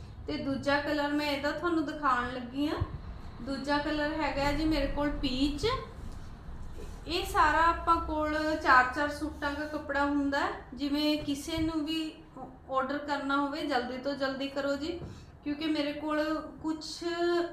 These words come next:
ਕੁਛ ਕੁ ਪੀਸ ਹੁੰਦੇ ਆ ਵੀ ਕੋਈ ਬਚ ਗਿਆ,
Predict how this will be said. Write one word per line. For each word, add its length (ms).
ਕੁਛ 260
ਕੁ 180
ਪੀਸ 320
ਹੁੰਦੇ 300
ਆ 160
ਵੀ 120
ਕੋਈ 200
ਬਚ 320
ਗਿਆ, 180